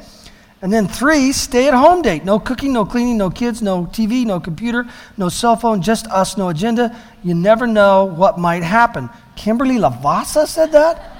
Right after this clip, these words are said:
Holy cow. All right. Uh, <clears throat> and here, now, now we're in the money here. Uh, number two, share a Subway sandwich at Ibach Park and play Frisbee in the sun. That was Karen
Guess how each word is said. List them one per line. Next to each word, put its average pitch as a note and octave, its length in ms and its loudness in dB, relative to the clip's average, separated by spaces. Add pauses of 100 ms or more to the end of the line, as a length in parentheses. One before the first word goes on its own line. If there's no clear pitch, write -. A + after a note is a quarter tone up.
(220)
Holy G3+ 340 0
cow. E3+ 440 2 (440)
All G#3+ 100 8
right. A#3 220 6 (360)
Uh, G3 440 0 (540)
<clears throat> - 520 -20
and G3+ 120 2
here, C4 180 4
now, B3+ 300 4
now B3+ 220 6
we're D#4+ 120 6
in D#4+ 60 4
the D#4 60 4
money D4 260 6
here. G3 400 2 (1000)
Uh, E3 100 -2
number G#3+ 200 4
two, C4 240 4
share C4+ 260 2
a - 20 2
Subway C4+ 360 2
sandwich B3 500 -2 (260)
at F3+ 100 0
Ibach G#3 520 6
Park A#3+ 360 4 (100)
and F3 140 -6
play G3+ 200 0
Frisbee A#3 400 -4
in B3+ 100 -2
the A#3+ 80 0
sun. C#3+ 460 -2
That D#3 120 -6
was D#3 140 -8
Karen A3+ 400 0